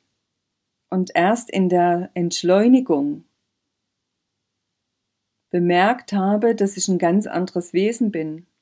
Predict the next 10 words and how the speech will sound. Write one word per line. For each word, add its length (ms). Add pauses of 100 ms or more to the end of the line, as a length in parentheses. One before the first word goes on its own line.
(800)
dass 180
die 120
Stille 420
liebt, 480
dass 520 (220)
viel 220
mehr 180
Ruhe 360
braucht, 640
dass 500